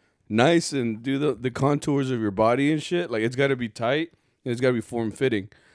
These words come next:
So, usually when, or, like, like, for instance, like, Don Mike's, uh, Don Miguel's, uh, traje, it's very baggy on him.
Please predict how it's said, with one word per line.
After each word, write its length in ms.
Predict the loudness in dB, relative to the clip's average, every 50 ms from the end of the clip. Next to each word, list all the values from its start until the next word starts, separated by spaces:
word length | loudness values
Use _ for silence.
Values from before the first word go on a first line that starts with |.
| _ _ _
So, 480 | -2 4 6 6 8 8 6 4 2 -4 _ _ _ _ _ _ _ _ _ -8
usually 420 | -4 -2 -2 0 2 2 4 6 6
when, 180 | 6 6 4 4
or, 140 | 2 2 4
like, 200 | 4 2 2 -2 -6
like, 220 | -4 -4 -4 -4
for 160 | -2 0 0
instance, 400 | 0 0 0 -2 -2 -2 -2 0
like, 220 | 0 -2 0 0 -2
Don 140 | -2 0
Mike's, 420 | 0 0 0 -2 -4 -6 -14 -20 _ _ _ _ _ _ _ _ -4
uh, 340 | -2 0 0 0 -2 -2 -2
Don 180 | 0 0 2 2
Miguel's, 420 | 4 4 4 4 2 2 0 0
uh, 240 | 2 2 2 0 -2 -2
traje, 400 | 0 0 2 2 2 0 -2 -4 -8 _ _ _ _ _ _ _
it's 80 | -2 2
very 200 | 4 6 6 4
baggy 460 | 4 4 4 4 4 2 -2 -6 -8 -10 _ _ -6
on 180 | -4 -2 0
him. 280 | 2 2 2 2 0